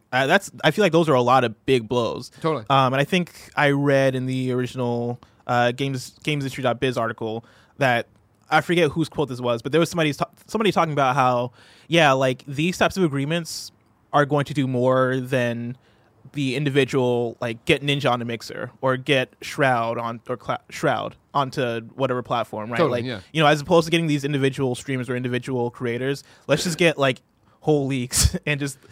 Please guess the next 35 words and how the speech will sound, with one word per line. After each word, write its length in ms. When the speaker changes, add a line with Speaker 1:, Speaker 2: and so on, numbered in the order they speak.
Speaker 2:
That's 240
where 100
the 80
money 200
Speaker 1:
yeah, 160
Speaker 2:
is, 100
right? 80
Speaker 1:
that's 140
Speaker 2:
Like, 60
Speaker 1:
where 80
the 40
Speaker 2:
don't 100
get 60
me 60
Speaker 1:
money 20
Speaker 2:
wrong. 80
Speaker 1:
is. 160
Speaker 2:
Like, 100
obviously, 380
Ninja 280
and 100
Shroud 240
are 80
doing 180
just 180
fine 260
for 100
themselves. 360
Speaker 1:
Of 80
Speaker 2:
Laser 60
Speaker 1:
course. 280
Speaker 2:
Beam 200
doing 200
really 200
well. 180